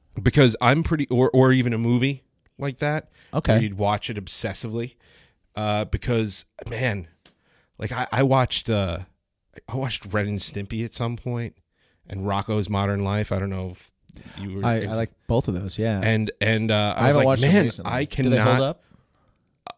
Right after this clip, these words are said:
Speaker 1: uh, I, I was like, "How did I watch this as a kid?
Speaker 2: <laughs>
Speaker 1: How did my parents let me watch this as a kid?"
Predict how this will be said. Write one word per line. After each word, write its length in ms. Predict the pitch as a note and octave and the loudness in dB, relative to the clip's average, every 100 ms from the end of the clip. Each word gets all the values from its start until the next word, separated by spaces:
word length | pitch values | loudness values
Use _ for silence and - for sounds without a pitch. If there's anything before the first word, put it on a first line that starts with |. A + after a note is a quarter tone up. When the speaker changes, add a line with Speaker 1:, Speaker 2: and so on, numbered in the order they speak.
| - | -10
Speaker 1:
uh, 80 | F2+ A#2+ - - A#2 | -8 -8 -10 -8 -2
I, 260 | C3 C3 - _ _ _ _ _ _ _ _ _ _ _ - | -2 -2 -6 _ _ _ _ _ _ _ _ _ _ _ -2
I 80 | A#2 | 2
was 120 | A2 | 2
like, 120 | G#2 | 0
"How 220 | - A#2+ | -2 0
did 80 | A2 | 2
I 60 | G#2+ | 2
watch 320 | G2+ A#2 - | 0 -2 -6
this 180 | G2+ F#2 | -10 -10
as 80 | F#2 | -10
a 60 | |
kid? 340 | - A#2 C3 - | -4 -4 -4 -8
Speaker 2:
<laughs> 40 | _ - - G3 G#3 - F3 - - _ _ _ | _ -10 -4 -2 -2 -6 -12 -18 -20 _ _ _
Speaker 1:
How 140 | - F#3 | 6 8
did 80 | F3 | 8
my 80 | |
parents 420 | - - D3+ C3 C3 | 6 4 4 4 0
let 160 | - | 2
me 140 | E3 B2 | 4 4
watch 320 | F#2 F2+ - | 0 -6 -10
this 160 | F#2 | -10
as 100 | F#2+ F#2 | -10 -12
a 40 | |
kid?" 260 | - F2 | -12 -14